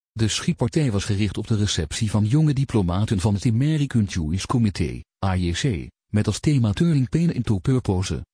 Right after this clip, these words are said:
dat zich richt op humanitaire oplossingen voor Gaza en Israël door middel van interreligieuze samenwerking. Het evenement vond plaats na de publieke openingstijden van het museum,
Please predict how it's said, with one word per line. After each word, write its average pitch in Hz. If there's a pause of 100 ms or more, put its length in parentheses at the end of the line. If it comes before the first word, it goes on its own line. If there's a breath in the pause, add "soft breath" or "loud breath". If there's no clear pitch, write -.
dat 127
zich 104
richt 151
op 127
humanitaire 101
oplossingen 101
voor 120
Gaza 127
en 110
Israël 123
door 113
middel 135
van 101
interreligieuze 104
samenwerking. 78 (340)
Het 113
evenement 113
vond 156
plaats 78
na 139
de 120
publieke 123
openingstijden 107
van 110
het 110
museum, 110